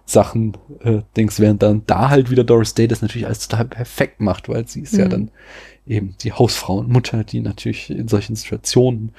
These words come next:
Speaker 1: die dann irgendwie mit gesellschaftlich korrektem Auftreten zu tun haben, da kennt sie sich total gut aus.
Speaker 2: Sie ist ja auch perfekt. Ich meine, sie ist den ganzen Film über perfekt, ja. Ich meine, selbst nachdem sie die Beruhigungstabletten genommen hat, ist sie natürlich völlig außer sich, als sie erfährt,
Speaker 1: Mhm.
Speaker 2: dass ihr Kind entführt wurde.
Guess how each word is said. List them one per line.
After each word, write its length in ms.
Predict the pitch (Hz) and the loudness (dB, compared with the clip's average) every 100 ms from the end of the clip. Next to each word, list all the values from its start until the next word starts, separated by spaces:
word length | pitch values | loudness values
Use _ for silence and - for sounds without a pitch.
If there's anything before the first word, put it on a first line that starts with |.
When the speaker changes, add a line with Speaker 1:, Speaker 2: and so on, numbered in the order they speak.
| - - - _ - | -20 -20 -20 _ -12
Speaker 1:
die 100 | 110 | -8
dann 100 | 107 | -8
irgendwie 300 | 95 117 104 | -8 -8 -8
mit 320 | 101 - - | -10 -12 -18
gesellschaftlich 840 | 104 104 117 - - - 110 - - | 0 2 2 0 -6 -2 -2 -2 -10
korrektem 520 | - 120 110 - - - | -6 -6 -6 -10 -8 -2
Auftreten 600 | 117 113 - - 117 - | -2 -2 -4 -2 -4 -2
zu 120 | 110 | -6
tun 280 | - 117 107 | -6 -6 -6
haben, 180 | 101 | -4
da 220 | 98 110 - | 0 0 0
kennt 260 | - 110 | -4 -6
sie 160 | - 120 | -2 -2
sich 220 | 98 95 | -2 -6
total 320 | - - 107 | -10 -8 -8
gut 260 | 107 104 - | -8 -12 -8
aus. 300 | 101 - - | -8 -10 -10
Speaker 2:
Sie 80 | - | -10
ist 240 | - - | -10 -2
ja 160 | 370 175 | 0 2
auch 180 | 160 | -2
perfekt. 480 | - 156 - 160 151 - - - - - - | -4 -8 -6 -8 -8 -12 -20 -20 -20 -20 -16
Ich 80 | - | 2
meine, 160 | 214 | 4
sie 60 | 196 | 4
ist 120 | 196 | 4
den 100 | 208 | 2
ganzen 260 | 196 196 202 | 2 0 -2
Film 400 | - - 294 311 | -10 2 2 2
über 200 | 175 165 | -4 -6
perfekt, 580 | - 170 - 170 - 180 | -6 -8 -4 -6 -4 0
ja. 180 | 185 - - - _ | 0 -2 -14 -20 _
Ich 80 | - | 0
meine, 200 | 196 - _ _ _ _ _ - - - - | 0 0 _ _ _ _ _ -20 -16 -8 -6
selbst 480 | 196 190 269 - - | 0 4 4 2 0
nachdem 500 | 240 - 233 254 277 | 0 0 0 0 2
sie 80 | 226 | 2
die 100 | 226 | 2
Beruhigungstabletten 880 | 202 202 220 175 - 180 - 156 | 4 4 4 2 -2 -8 -8 -8
genommen 400 | 160 165 151 156 | -8 -6 -6 -6
hat, 140 | 160 165 | -8 -6
ist 140 | 196 | -4
sie 100 | 202 | 0
natürlich 400 | 190 190 202 196 | 0 0 0 -4
völlig 500 | - - 262 247 - | -6 0 0 0 0
außer 400 | 226 339 427 254 | 4 4 6 2
sich, 240 | 190 170 147 | 2 -4 -4
als 260 | 156 165 | -6 -6
sie 120 | - | -4
erfährt, 400 | 160 165 - 127 | -4 -2 2 2
Speaker 1:
Mhm. 20 | 120 | 2
Speaker 2:
dass 160 | 117 | -2
ihr 100 | 170 | -6
Kind 280 | 170 196 180 | -6 -6 -6
entführt 480 | 180 170 - 170 175 | -8 -10 -8 -8 -8
wurde. 320 | 165 170 175 | -6 -6 -6